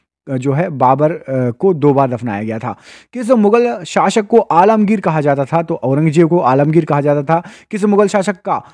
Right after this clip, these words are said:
दो बार राज्याभिषेक हुआ? तो औरंगजेब का हुआ था। किस मुगल बादशाह ने जजिया नामक कर पुनः लगा दिया था? तो औरंगजेब ने। किस मुगल बादशाह ने अपनी आत्मकथा फारसी में लिखी? तो जहांगीर ने लिखी थी। किस मुगल शासक को वजीर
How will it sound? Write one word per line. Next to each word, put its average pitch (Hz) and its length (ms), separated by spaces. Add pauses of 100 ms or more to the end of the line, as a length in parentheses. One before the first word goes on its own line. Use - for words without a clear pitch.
(120)
दो 240 280
बार 233 180
राज्याभिषेक 180 540
हुआ? 190 120
तो 190 100
औरंगजेब 139 420
का 135 100
हुआ 123 200
था। 120 140
किस 214 240
मुगल 220 240
बादशाह 190 360
ने 196 100
जजिया 208 420
नामक 185 480
कर 180 140
पुनः 156 260
लगा 143 200
दिया 143 160
था? 165 100
तो 143 160
औरंगजेब 135 380
ने। 151 160 (480)
किस 240 220
मुगल 226 340
बादशाह 185 380
ने 214 80
अपनी 190 340 (240)
आत्मकथा 220 760
फारसी 170 420
में 190 100
लिखी? 175 160
तो 202 160 (220)
जहांगीर 160 400
ने 156 80
लिखी 131 220
थी। 113 220 (380)
किस 220 160
मुगल 220 220
शासक 208 300
को 190 160
वजीर 226 460